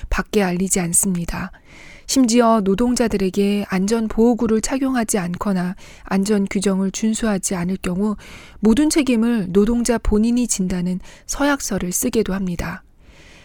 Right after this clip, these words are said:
이천십삼 년 일월 삼성전자 반도체 화성 공장의 불산 누출 사고 당시 하청업체 노동자들이 제대로 된 보호구 없이 수습하다 숨진 것은 이런 구조 속에서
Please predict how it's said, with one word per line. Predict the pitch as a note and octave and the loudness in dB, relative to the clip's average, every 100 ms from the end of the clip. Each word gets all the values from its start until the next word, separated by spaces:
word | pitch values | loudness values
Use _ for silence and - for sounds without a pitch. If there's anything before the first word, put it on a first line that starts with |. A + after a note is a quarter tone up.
| - - | -14 -2
이천십삼 | G3+ B3+ A#3+ A#3 - G#3+ | 0 2 0 0 0 2
년 | G#3 G3+ | 2 2
일월 | F#3+ G3 F#3 F#3 - - - | 4 4 2 -2 -10 -14 -2
삼성전자 | C#4+ C#4 C#4+ C4 A#3 A3+ | 0 4 4 2 0 0
반도체 | - F#3+ G3 G#3+ - F#3+ | 0 2 0 0 0 0
화성 | - C#4+ D4 | 0 0 0
공장의 | C4+ A#3+ G#3 G3 G3 | 0 0 -2 -2 -4
불산 | - G3+ - A#3 | -2 0 0 0
누출 | F#3 - G3+ | -2 -4 -4
사고 | G3 F#3 F#3+ | -2 -4 -4
당시 | F3+ E3+ - F#3 - - - - | -4 -4 -4 -6 -10 -18 -20 -10
하청업체 | B3+ - B3+ A3+ - G#3+ | -6 -2 -2 -2 -2 0
노동자들이 | G3 G3 G3 F#3+ F#3 G3 G#3 - - - | 0 0 -2 -2 -2 -2 -2 -4 -16 -14
제대로 | - G#3 A#3 B3 | 0 2 4 4
된 | A3 G#3 G3+ G3 | 6 4 4 0
보호구 | - A3 A#3 B3 G#3+ | 0 2 2 2 2
없이 | F3+ - F3+ F3+ | 0 -4 -2 -2
수습하다 | - C#4+ D4+ - G3+ G3 | -2 -4 -4 -4 -4 -2
숨진 | G3 A#3 A3 G3 | -2 -2 -2 -2
것은 | F3+ - F#3+ - - - - | -4 -2 -4 -6 -12 -20 -4
이런 | G3 A#3+ B3 A#3+ | 2 4 2 0
구조 | G3 G#3 | -2 -2
속에서 | G#3 G3 F3+ - F3 | -2 -2 -4 -4 -6